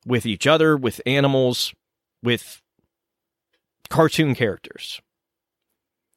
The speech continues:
So if you use social media, you're gonna see it everywhere.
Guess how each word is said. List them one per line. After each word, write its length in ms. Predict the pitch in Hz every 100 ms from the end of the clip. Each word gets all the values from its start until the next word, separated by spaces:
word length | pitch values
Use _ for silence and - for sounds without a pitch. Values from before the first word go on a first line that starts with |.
| _ _ _ _ _ _ _ _ -
So 160 | 156
if 160 | 156 -
you 100 | 143
use 300 | 151 214 -
social 340 | 196 170 131
media, 400 | 123 156 160 113
you're 180 | 110 113
gonna 140 | 131
see 220 | - 147 120
it 100 | - _ _ _ _ -
everywhere. 500 | 135 113 104 98